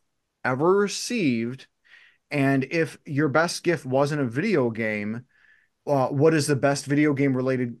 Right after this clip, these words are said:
gift you've gotten for Christmas? So, like, if your cr-,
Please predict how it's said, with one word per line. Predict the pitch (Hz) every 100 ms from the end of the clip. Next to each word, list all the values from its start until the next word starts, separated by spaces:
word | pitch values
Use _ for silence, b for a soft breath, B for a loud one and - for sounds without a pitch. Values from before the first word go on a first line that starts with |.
| 135
gift | 139 135 143
you've | 131
gotten | 113 127 127 127
for | - 113
Christmas? | - 117 - 90 73
So, | - 135
like, | 127 120 110 - B B -
if | 135 127 -
your | 151 143 156 156 147
cr-, | -